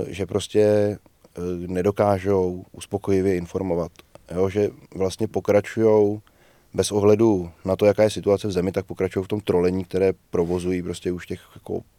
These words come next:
sedm let. A, eh, nemyslím si, že to je dobře, no, jako když se nám vyprávějí o tom, že m-, měl pan prezident prostě meruňkové buchty, tak, eh, to není jako informování o zdravotním stavu prezidenta republiky.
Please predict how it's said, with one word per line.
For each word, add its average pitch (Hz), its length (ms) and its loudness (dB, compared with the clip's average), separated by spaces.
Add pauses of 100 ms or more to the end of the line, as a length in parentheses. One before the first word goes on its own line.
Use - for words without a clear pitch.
(160)
sedm 90 360 -6
let. 90 200 -10 (680)
A, 87 720 -4 (300)
eh, 85 180 -8
nemyslím 90 360 -4
si, 95 100 -6
že 95 120 -2
to 101 100 0
je 98 80 6
dobře, 92 300 2
no, 80 180 -6
jako 87 200 -6
když 87 160 -8
se - 100 -6
nám 92 140 0
vyprávějí 87 460 -2
o 87 60 -2
tom, 92 180 -4
že 90 100 -6
m-, 87 360 -6
měl 87 440 -4 (680)
pan 87 200 -4
prezident 87 560 -4
prostě - 340 -8
meruňkové 90 520 -4
buchty, 87 340 -8
tak, 87 200 -8 (180)
eh, 87 60 -6 (360)
to 95 100 -4
není 87 260 -4
jako 82 200 -10
informování 85 640 -8
o 85 60 -10
zdravotním 85 420 -8
stavu 85 340 -12 (100)
prezidenta 85 480 -6
republiky. 85 640 -8